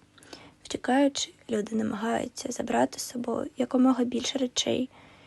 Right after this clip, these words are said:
щоб хоч якось залишити спогади про своє минуле життя і свої рідні домівки, знаючи, що, повернувшись до міста,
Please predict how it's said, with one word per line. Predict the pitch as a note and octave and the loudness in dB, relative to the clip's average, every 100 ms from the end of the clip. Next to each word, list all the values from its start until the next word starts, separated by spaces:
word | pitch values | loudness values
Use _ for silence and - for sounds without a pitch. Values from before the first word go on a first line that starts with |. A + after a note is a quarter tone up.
| _ | _
щоб | - C#4 - | -6 -4 2
хоч | C#4+ - | 2 6
якось | B3+ A#3 A3+ | 4 4 2
залишити | A3+ G#3+ A3+ - | 0 0 0 -4
спогади | - - B3 D4 B3 - - | -8 2 4 4 2 0 -6
про | - | -6
своє | A3 - A3+ | -4 -2 -2
минуле | A3+ A3+ A#3 | 0 0 0
життя | A3 - A#3 A#3+ | -2 0 0 0
і | A3+ | -6
свої | - G3+ G#3 | -4 -2 -2
рідні | G#3+ A3+ | -2 -2
домівки, | - - A3+ A3+ - - - _ - - - - - - | -2 0 0 0 -2 -10 -14 _ -20 -18 -18 -20 -20 0
знаючи, | B3 A#3 A#3+ - - | 4 4 2 -4 -6
що, | - | -4
повернувшись | - G#3+ A3+ A3+ D4 - C4 | 0 2 4 4 4 2 -2
до | - | 0
міста, | A3+ A3 B3 - | 2 2 -2 -8